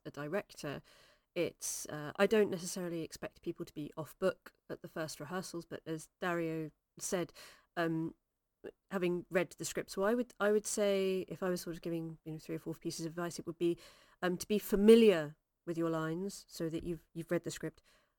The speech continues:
know your character, know who they are, um, so that you can essentially inhabit them. They are there, they are with you on stage. You know, you know what makes them tick. You know what their emotional,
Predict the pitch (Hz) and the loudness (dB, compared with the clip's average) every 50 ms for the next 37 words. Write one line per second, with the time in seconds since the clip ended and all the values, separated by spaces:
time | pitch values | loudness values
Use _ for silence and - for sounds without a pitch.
0 | _ - 180 185 202 214 214 214 220 220 220 190 196 190 185 - - 196 190 185 | _ -4 0 6 10 10 12 12 10 8 8 6 4 4 4 2 0 2 2 2
1 | - - - - - - 156 160 151 _ _ _ _ _ _ _ - 170 175 175 | 0 -4 -8 -10 -8 -6 -6 -6 -8 _ _ _ _ _ _ _ -6 -4 -2 0
2 | 180 180 175 175 170 - - 214 208 202 175 - 185 180 180 175 - - 175 170 | 0 0 0 0 -2 -2 0 0 0 2 2 2 2 2 2 0 0 0 0 2
3 | 175 170 175 - _ _ _ _ _ _ _ _ _ _ _ _ _ _ _ _ | 2 0 -2 -6 _ _ _ _ _ _ _ _ _ _ _ _ _ _ _ _
4 | - 170 165 160 160 160 160 156 - 185 180 160 175 - 175 175 165 - - 185 | -4 -2 -2 0 -2 -2 -4 -4 -4 -4 -4 -4 -6 -6 -6 -8 -8 -6 -6 -4
5 | 170 175 170 170 170 - _ _ - 165 - 180 170 165 - - 170 160 - 165 | -4 -4 -4 -6 -8 -12 _ _ -10 -8 -6 -4 -4 -4 -6 -6 -6 -6 -4 -6
6 | 165 156 - 190 - - - _ 190 185 185 185 185 180 - 160 160 151 156 156 | -6 -4 -4 -4 -4 -4 -4 _ -2 -2 -2 -2 -4 -6 -6 -8 -8 -6 -8 -6
7 | - 180 180 180 185 185 175 156 151 151 151 151 147 151 180 185 - 175 165 156 | -4 -2 -2 -2 -2 -4 -6 -6 -6 -6 -6 -4 0 0 0 0 0 -2 -4 -2
8 | 156 151 160 156 151 156 - - - 170 165 165 165 151 151 160 156 156 156 156 | -4 -4 -4 -4 -4 -6 -6 -6 -4 -2 -2 -2 -4 -4 -4 -4 -4 -4 -4 -4
9 | 156 160 156 156 156 156 151 - _ _ _ _ _ _ _ - - 165 160 156 | -6 -6 -6 -6 -6 -8 -10 -12 _ _ _ _ _ _ _ -10 -8 -8 -6 -6
10 | 160 160 - 160 170 - - - 147 151 156 - - - 196 - _ _ - - | -6 -6 -6 -6 -6 -6 -6 -6 -6 -6 -6 -6 -4 -4 -4 -6 _ _ -16 -10
11 | 151 156 156 156 156 151 147 - - 156 151 151 156 151 156 151 - - 147 147 | -8 -6 -6 -6 -6 -6 -8 -10 -10 -10 -10 -8 -8 -8 -10 -10 -10 -10 -8 -8
12 | 147 - - - | -8 -10 -12 -14